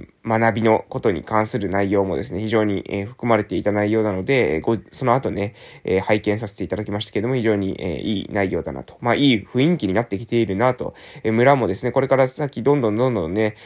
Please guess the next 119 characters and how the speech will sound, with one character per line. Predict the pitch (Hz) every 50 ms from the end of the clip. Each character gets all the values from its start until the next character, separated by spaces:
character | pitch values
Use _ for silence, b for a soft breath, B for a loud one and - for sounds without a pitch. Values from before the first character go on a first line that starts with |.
| B B B
え | - 110
ー、 | -
変 | - 127
わ | 123
り | 127 131
つ | 123 -
つ | - 127 -
あ | - -
る | 143 160 151
ん | 143
じ | 117 107
ゃ | 95
な | 120 135
い | 139 131
か | 127
な | 131 147 143 139
と | 139 127
い | 120
う | 127
ふ | 131 127 117 110 107
う | 107 107
な、 | 98 95 85 69 - -
え | - 110
ー、 |
こ | - 120 -
と | 113
を | 101 82
で | - 95
す | - 95
ね、 | 90 90
実 | - - 98 -
感 | - - 101 95 95
し | - -
た、 | - 95 98 - - -
え | 92 82 76 65 65
ー、 | -
と | - 113
こ | - 110 101
ろ | 95
で | -
ご | 80 95
ざ | - 113
い | 110 110
ま | 113 113
す | - -
し、 | - - 95 82
ま | 92 85 64
あ、 | 58
日 | - - 165 160
々 | 131 107
ね、 | - 85 95 104 B B B B B B
え | - 101 98 85
ー、 | - - -
新 | 127 113 113
し | 117 127
い | 117
活 | - 104 - - -
動 | 107
を | 107
し | - -
な | 135 135
が | 120 107
ら、 | 90 90 85 B B B B B B -
え | 110 110 101
ー、 | 95
周 | 98 107 107 110
り | 110
の | 104 110
で | 107 98 92
す | - 110
ね、 | 98 95
リ | 98 101
ア | 104 104
ク | - -
シ | - 117
ョ | 113 110
ン |
っ |
て | 107 - 120
い | 135
う |
の | 165 185
が | 180 139 107 95
ど | 107 113
ん | 117
ど | 104 95
ん | 98
ね、 | 107 120 120 - -
あ | - 90
の、 | 78 78 80 -
変 | - 120 117
わ | 127
っ | -
て | - 160
き | - -
て | - 92
い | 69
る | 67 69
な | 65 - -
っ | -
て | - -
い | 104
う | 107
こ | - 127
と | - 127 95
を | - 50 -
感 | - 120 98
じ | 95 - -
て | - 85
い | 71
る | - - - - _
わ | - 120 110
け | - 117
で | - 127 117
ご | - - 101
ざ | - -
い | - -
ま | - -
す。 | - - - _